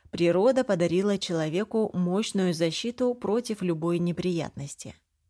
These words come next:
В экстремальной ситуации резко поднимается наша энергетика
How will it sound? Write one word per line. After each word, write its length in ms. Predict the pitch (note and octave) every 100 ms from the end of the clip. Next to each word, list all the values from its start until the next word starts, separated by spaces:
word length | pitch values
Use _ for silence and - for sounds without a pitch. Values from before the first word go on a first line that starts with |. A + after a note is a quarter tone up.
| _ _ _ _ _ _ F3+
В 100 | F#3
экстремальной 640 | - G3 G#3 F#3+ F3 F3+
ситуации 760 | F3+ F#3+ A3+ C4+ C4+ D#3 D3 -
резко 420 | G3+ A#3+ C4+ A3
поднимается 760 | G3 E3+ F3+ F3 G#3 G#3 - F3
наша 420 | D#3 E3 F#3+ -
энергетика 880 | F#3+ F#3+ G3 F#3+ E3 - - -